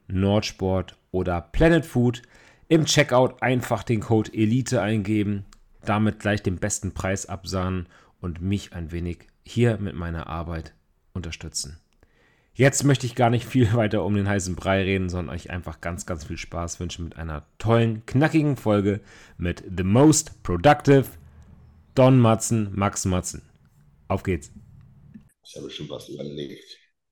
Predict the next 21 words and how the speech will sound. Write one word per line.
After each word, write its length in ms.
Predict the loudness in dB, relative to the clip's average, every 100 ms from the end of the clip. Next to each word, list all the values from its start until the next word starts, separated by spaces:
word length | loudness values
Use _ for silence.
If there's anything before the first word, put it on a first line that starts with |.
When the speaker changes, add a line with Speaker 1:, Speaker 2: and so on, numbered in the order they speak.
| _ _
Speaker 1:
Was 420 | -2 4 4 6
geht 120 | 4 4
ab, 140 | 6
Bildungselite? 800 | 6 8 6 8 8 8 6 8
Was 240 | 4 4
geht 160 | 2 6
ab, 260 | 4 4 6
Don 300 | 6 8 6
Matzen? 640 | 4 0 -4 -2 -2 -6 -6
Alter, 360 | 0 2 4 4
dass 220 | 4 0
wir 100 | 2
das 160 | 2 2
nochmal 220 | 2 2
geschafft 360 | 0 -4 -4 -4
haben. 200 | -2 -4
Ich, 240 | -6 -8
ich 340 | -10 -12 -12 -4
bin, 320 | -2 -2 -4
bin 600 | -2 -2 -2 -10 -12 -14
sprachlos. 760 | -2 4 6 8 8 4 -4